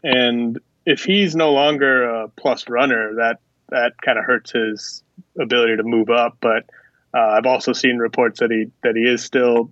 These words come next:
a clear plus runner. So just not sure where he's at physically, where his speed's at. So that's, that's one to watch for early this year.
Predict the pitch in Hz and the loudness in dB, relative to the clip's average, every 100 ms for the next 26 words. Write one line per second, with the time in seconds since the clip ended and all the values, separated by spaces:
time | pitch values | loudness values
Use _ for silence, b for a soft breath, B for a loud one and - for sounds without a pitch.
0 | 107 - 143 120 - 117 - 117 117 113 | -8 -2 0 0 0 -2 -2 0 0 0
1 | - 110 117 - - 147 139 - 143 131 | -2 -2 -2 -2 -4 0 0 0 0 0
2 | 127 _ _ 139 135 127 135 127 127 127 | -2 _ _ 0 0 0 -4 -2 -2 -2
3 | - 127 127 135 123 120 123 120 - 120 | -4 -6 -4 -2 0 2 0 -4 -4 -2
4 | 117 123 120 123 - 113 113 110 - 131 | 0 2 0 0 -2 -2 0 0 0 -2
5 | - 117 110 110 110 - 120 113 117 113 | 0 -2 0 0 0 0 -2 0 -2 -2
6 | - - 156 | -4 -4 -8